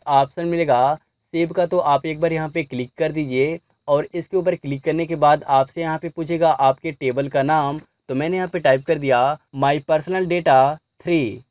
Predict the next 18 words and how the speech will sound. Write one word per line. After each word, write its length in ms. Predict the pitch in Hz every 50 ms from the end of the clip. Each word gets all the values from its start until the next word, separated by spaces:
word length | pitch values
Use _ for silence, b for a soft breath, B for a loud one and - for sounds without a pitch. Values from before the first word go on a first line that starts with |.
| _ _
ओके, 260 | 135 151 151 - 190 180
मैंने 220 | 165 156 165 185
यहाँ 120 | 190 190
पे 100 | 185 190
टाइप 220 | 170 165 156 156 156
किया 180 | - 165 135 127 135 147 165 170 - _ _ _ 117
my 180 | 120 131 139 147 151 139
personal 440 | - 165 160 165 - 185 185 180 156
data 240 | 147 143 135 151 147 143
three। 420 | - 175 185 170 151 156 170 170 - _ _ _ _
इसके 240 | 160 151 - - 185
बाद 220 | 170 170 170 165 -
आपको 280 | 151 147 139 - 180 175
यहाँ 180 | 175 175 170 -
पे 160 | 180 175 - -
एक 220 | 165 160 160 - 147
बटन 300 | 131 120 135 135 160 160
मिलेगा 380 | 165 170 170 170 165 170 170